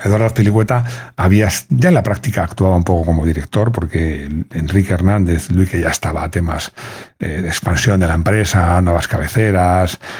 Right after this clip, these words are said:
la, un poco la expansión por Sudamérica, estaba ya otras cosas, aunque nunca, nunca en toda su vida Luique dejó de estar atento a lo que pasaba en, en, no en Autopista, en todas sus revistas.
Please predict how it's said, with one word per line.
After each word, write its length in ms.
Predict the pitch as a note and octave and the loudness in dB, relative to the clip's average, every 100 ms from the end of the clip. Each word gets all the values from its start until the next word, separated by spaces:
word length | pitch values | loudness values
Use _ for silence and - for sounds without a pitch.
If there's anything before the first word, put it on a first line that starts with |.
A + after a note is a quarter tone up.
| - - | -16 -10
la, 380 | - D2+ D#2+ D#2+ | -8 -6 -6 -4
un 160 | F2 | -2
poco 220 | F2 F2 | -2 -2
la 60 | F2 | -4
expansión 420 | - E2+ - F#2+ | -2 -4 0 0
por 120 | F2 | 0
Sudamérica, 640 | E2 F2+ F2 A2+ G#2 F#2+ F#2 | -2 0 2 4 2 2 0
estaba 260 | - F#2+ | 0 0
ya 100 | G2 | 2
otras 260 | F#2 D#2+ - | 0 -2 -2
cosas, 360 | - - D#2 | -4 -4 -6
aunque 460 | - - F#2+ F2+ F2 - G2+ | -2 -2 0 -2 -2 -8 -8
nunca, 500 | B2 A#2 E3+ B2+ D#2 | 4 6 6 4 2
nunca 320 | G2 D3+ - | 4 4 4
en 60 | F2+ | 2
toda 180 | G#2+ G2 | 2 2
su 120 | F#2 | 4
vida 220 | G2 E2+ | 4 4
Luique 300 | F2 F#2+ F2+ | 4 4 2
dejó 220 | E2+ - | -2 0
de 80 | F2+ | 0
estar 320 | E2+ - E2+ - - - - - | 0 -2 -4 -6 -16 -20 -20 -6
atento 580 | F#2+ G2 G2+ G2 E2+ F2 - - _ | -2 2 2 2 2 0 -4 -20 _
a 80 | - | -2
lo 100 | G2 | 0
que 60 | F2 | 0
pasaba 280 | E2 A#2 | 2 2
en, 140 | G2 - | 2 2
en, 160 | G2+ F2 | 2 2
no 80 | A2 | 4
en 80 | |
Autopista, 360 | G2+ E2+ A#2+ A#2+ | 2 2 0 0
en 140 | D#2 F2+ | 0 2
todas 280 | D3+ G#2 | 2 2
sus 180 | - F#2 | 2 0
revistas. 540 | F2 A2 - - - | 2 0 0 -8 -10